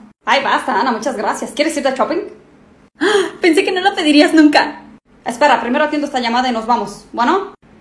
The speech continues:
Speaker 1: Cambio de planes, pa. Ricardo está tan enfocado en la pérdida de Ana que ni siquiera me hace caso. Llama a Victoria, pídele un intercambio.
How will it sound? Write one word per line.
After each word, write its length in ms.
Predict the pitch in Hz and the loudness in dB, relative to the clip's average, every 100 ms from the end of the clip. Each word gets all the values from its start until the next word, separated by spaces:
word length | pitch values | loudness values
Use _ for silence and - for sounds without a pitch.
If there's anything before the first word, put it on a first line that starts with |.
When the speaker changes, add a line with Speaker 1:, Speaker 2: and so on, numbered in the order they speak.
| _ | _
Speaker 1:
Cambio 280 | - 208 139 | -6 -4 -4
de 100 | 165 | -6
planes, 360 | 180 - - - | -8 -10 -10 -8
pa. 240 | 214 226 - | -8 -8 -10
Ricardo 300 | 220 202 190 | -8 -6 -6
está 160 | 202 208 | -8 -6
tan 140 | 190 | -6
enfocado 400 | 185 202 196 180 | -6 -6 -4 -4
en 60 | 185 | -6
la 100 | - | -6
pérdida 280 | 185 185 185 | -6 -4 -4
de 100 | 180 | -4
Ana 200 | 185 180 | -4 -6
que 80 | |
ni 80 | 196 | -8
siquiera 300 | 196 - 190 | -8 -6 -6
me 100 | - | -6
hace 180 | - 202 | -10 -10
caso. 380 | - - 226 196 - - - | -10 -8 -12 -14 -20 -16 -2
Llama 220 | 220 214 | 0 0
a 20 | |
Victoria, 480 | 196 - 202 196 196 | -4 -2 -2 -2 -6
pídele 240 | 202 202 | -6 -4
un 100 | 202 | -6
intercambio. 580 | 202 196 185 185 185 196 | -6 -8 -6 -6 -6 -8